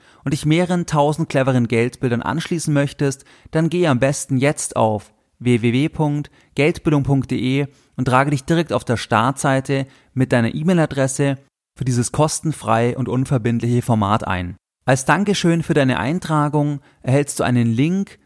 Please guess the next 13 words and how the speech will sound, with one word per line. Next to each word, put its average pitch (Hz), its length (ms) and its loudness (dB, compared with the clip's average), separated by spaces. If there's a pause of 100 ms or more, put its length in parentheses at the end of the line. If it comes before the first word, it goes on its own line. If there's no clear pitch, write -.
(120)
zu - 140 -6
einem 127 220 0
fünfzigminütigen 156 1160 0
gratis 120 640 0
Börseneinführungsvideo, 139 1400 0 (220)
wo 151 100 -6
es - 80 -2
um 180 80 4
die 165 80 0
Grundlagen 127 680 2
deiner 104 280 2
Geldbildung 107 540 0
geht. 87 300 -8